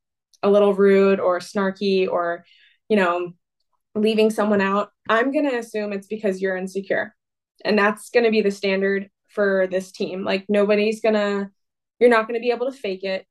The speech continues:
You're not gonna, your ego's not gonna protect you in this environment." So I think the first thing I would do as a coach is literally lay that out. Like, you have no chance of protecting your insecurities. The only thing that's gonna help this team is if everybody's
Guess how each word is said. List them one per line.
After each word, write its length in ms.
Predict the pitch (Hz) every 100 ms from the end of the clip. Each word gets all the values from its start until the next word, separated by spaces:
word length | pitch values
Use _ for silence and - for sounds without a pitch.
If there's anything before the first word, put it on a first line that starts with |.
| -
You're 160 | 214 196
not 140 | 196
gonna, 140 | 208 202
your 200 | 196 214
ego's 360 | 220 214 214 208
not 140 | 196
gonna 160 | 208 202
protect 380 | 208 202 185
you 100 | 202
in 80 | 185
this 140 | 180 190
environment." 480 | 175 165 - - _ _ _
So 320 | - 214 202 - _ _ _ _ -
I 140 | 220 220
think 180 | 277
the 80 | 226
first 240 | 220 220 220
thing 100 | 208
I 60 |
would 80 | 190
do 80 | 185
as 100 | 185
a 40 |
coach 340 | 190 185 185 -
is 200 | 196 190
literally 440 | 185 190 208 202 190
lay 140 | 160
that 140 | 165 160
out. 240 | 135 -
Like, 280 | 190 180 - _ _ _ _ _ _ _ _ -
you 200 | 220 254
have 180 | 262 226
no 140 | 220
chance 300 | 214 202 190
of 80 | 185
protecting 400 | 208 196 185 196
your 140 | 185 180
insecurities. 680 | 185 - 185 160 120 190
The 120 | - -
only 220 | 202 220
thing 100 | 220
that's 160 | 202 202
gonna 140 | 196
help 180 | 190 185
this 140 | 190
team 240 | - 180 170
is 120 | 190
if 80 | -
everybody's 480 | 190 190 185 170